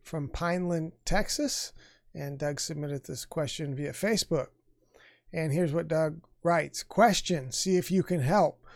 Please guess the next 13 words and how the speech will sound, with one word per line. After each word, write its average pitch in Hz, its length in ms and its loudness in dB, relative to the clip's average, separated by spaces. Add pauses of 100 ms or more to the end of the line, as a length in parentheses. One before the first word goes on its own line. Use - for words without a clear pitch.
(280)
Moses' 190 440 6
father-in-law 180 840 4
suggested 165 800 0
to 180 100 2
Moses 156 520 2
to - 120 -4
set 175 300 4
up 175 220 2
men 175 420 2
to 175 100 -2
help 160 300 -2
him 170 220 2
judge. 160 640 0